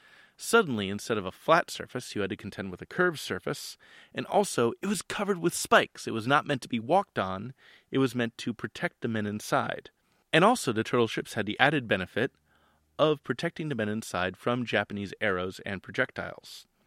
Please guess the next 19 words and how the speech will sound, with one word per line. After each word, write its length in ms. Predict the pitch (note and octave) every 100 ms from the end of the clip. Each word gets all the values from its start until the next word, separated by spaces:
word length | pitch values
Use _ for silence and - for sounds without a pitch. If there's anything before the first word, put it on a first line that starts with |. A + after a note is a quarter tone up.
| _ _ _ _ _ -
And, 320 | B2 C3 E3 _ _ _ -
one 220 | A#2 A2
last 260 | G2+ -
little 140 | G2 F#2+
flourish, 600 | - G2+ B2+ - - - _ _ _ _ _ -
they 80 | F3
had 140 | F#3+
metal 220 | F#3+ G#3
dragon 360 | F#3 G#3+ G3+ A#2
heads 220 | G2 F#2
on 100 | F2
the 60 | F2
front, 260 | - F#2 - _ _ _ _ -
which 180 | G3+
is 120 | G3+ -
just 240 | E3 -
kind 160 | C3 A2
of 100 | -
cool. 400 | A2 F2+ D#2+